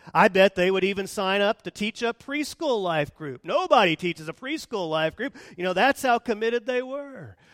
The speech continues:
They would volunteer for V B S. They were frequently involved in the mission of God. And I would imagine that their life was very busy.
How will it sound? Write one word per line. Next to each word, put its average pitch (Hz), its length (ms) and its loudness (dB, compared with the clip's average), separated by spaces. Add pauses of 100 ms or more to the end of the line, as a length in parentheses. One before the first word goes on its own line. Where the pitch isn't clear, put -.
(160)
They 175 180 4
would 208 140 2
volunteer 214 920 0
for 214 100 -4
V 226 180 -6
B 247 220 2
S. 262 640 -4 (300)
They 175 200 4
were 202 160 0
frequently 185 960 0 (160)
involved 175 800 0
in 170 200 -8
the 165 80 -6
mission 175 520 -2
of 185 240 -12
God. 185 480 0 (500)
And 135 100 -6
I 165 160 2
would 175 120 -2
imagine 175 520 2
that 170 120 -6
their 180 180 -4
life 185 400 4
was 170 200 -8
very 175 260 -2
busy. 175 560 -2